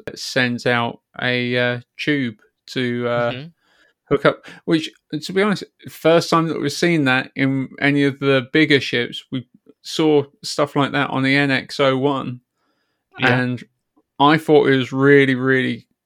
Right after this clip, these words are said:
Speaker 1: cool to see something like that, because it makes sense that the ships have a, like, manual dock,
Speaker 2: Yeah.
Speaker 1: uh, to dock with other ships.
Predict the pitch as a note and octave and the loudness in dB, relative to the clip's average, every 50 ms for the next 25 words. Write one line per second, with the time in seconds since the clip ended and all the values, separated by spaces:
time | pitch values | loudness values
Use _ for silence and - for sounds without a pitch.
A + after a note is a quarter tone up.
0 | _ - - C#3 C3 B2+ B2 A#2+ - - B2+ B2+ - C3+ C3 B2 - - B2+ - | _ -4 -2 0 0 0 0 -4 -6 -8 -6 -4 -4 -4 -4 -4 -4 -6 -6 -6
1 | A#2 B2 B2+ - B2 B2+ - - B2 B2 - - - C#3+ C#3+ D3 - C3 C3+ C#3+ | -6 -8 -8 -8 -6 -6 -6 -6 -6 -8 -4 0 0 2 2 0 -2 0 0 0
2 | D3 D3+ - - - - - - B2 A#2+ A#2+ A#2+ G#2+ - - - - B2 A#2+ - | 0 0 0 -4 -6 -6 -4 -4 -4 -4 -4 -6 -10 -12 -14 -12 -10 -10 -10 -10
3 | A#2+ A#2 - - B2 - - - - C3 B2 B2 A#2+ - _ _ _ - C3 B2+ | -10 -10 -6 -6 -6 -6 -6 -4 -4 -2 -2 -2 -4 -8 _ _ _ -2 0 2
4 | B2 A#2+ A#2+ A#2 - - C3 B2 B2 B2+ B2+ C3 B2+ B2 B2 B2 B2 B2 A#2 A#2 | 2 0 -2 -6 -10 -8 -6 -6 -6 -4 0 2 2 2 2 0 -2 -4 -6 -6
5 | A2+ - B2+ B2 A#2+ - - _ - - - _ _ _ _ _ _ _ _ _ | -4 -2 0 0 0 -2 -6 _ -20 -20 -20 _ _ _ _ _ _ _ _ _
6 | _ _ _ _ - - _ - C#3 C3+ B2+ A#2 - - A#2+ - C#3 B2+ B2 - | _ _ _ _ -20 -8 _ 2 2 2 2 0 -8 -12 -4 0 0 0 0 0
7 | _ - B2 A2 B2+ A#2+ A#2 A#2+ A#2+ - - - A#2 - - - - - - - | _ -8 -4 0 0 0 0 0 -4 -6 -4 -6 -6 -6 -6 -10 -16 -18 -18 -20